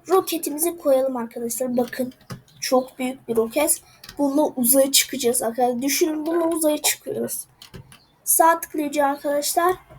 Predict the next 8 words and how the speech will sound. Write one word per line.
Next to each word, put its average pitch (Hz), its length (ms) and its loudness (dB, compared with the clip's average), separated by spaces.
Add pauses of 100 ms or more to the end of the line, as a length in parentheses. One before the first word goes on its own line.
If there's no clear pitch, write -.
(720)
Buraya 339 480 8 (1600)
benzin 302 540 2
dolduracağız. 254 960 2 (300)
Evet. - 460 -6 (1400)
Tamam. 208 260 -4 (440)
Şimdi 370 640 4 (200)
üç. - 560 6 (240)
Tamam. 233 200 -4